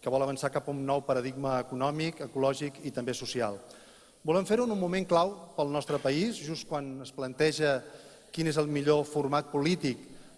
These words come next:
per respondre de manera eficaç a les demandes i els interessos que té la ciutadania i també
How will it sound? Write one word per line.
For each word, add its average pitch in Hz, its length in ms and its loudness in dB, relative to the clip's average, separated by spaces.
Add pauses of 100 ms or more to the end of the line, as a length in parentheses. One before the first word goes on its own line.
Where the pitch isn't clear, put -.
per 131 160 4
respondre 147 460 2
de 139 80 4
manera 139 200 0
eficaç 135 360 2
a 139 40 0
les 131 160 0
demandes 135 400 0
i 139 80 0
els 120 80 -2
interessos 139 560 0 (300)
que 131 100 4
té 147 160 4
la 143 80 6
ciutadania 139 680 0 (420)
i 123 80 -4
també 135 240 2